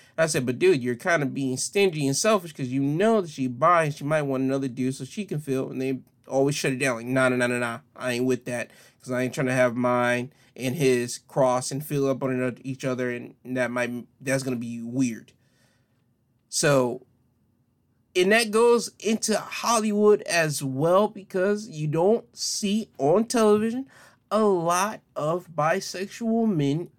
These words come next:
in entertainment on these big screens and even on television.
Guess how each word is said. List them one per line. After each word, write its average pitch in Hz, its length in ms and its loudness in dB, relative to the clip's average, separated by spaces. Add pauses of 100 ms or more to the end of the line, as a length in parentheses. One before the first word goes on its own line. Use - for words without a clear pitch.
in 143 440 -2 (500)
entertainment 190 840 0
on 156 240 0
these 170 240 -12
big 143 320 -8
screens 151 680 0
and 151 160 0
even 151 220 0
on 190 140 0
television. 226 680 -2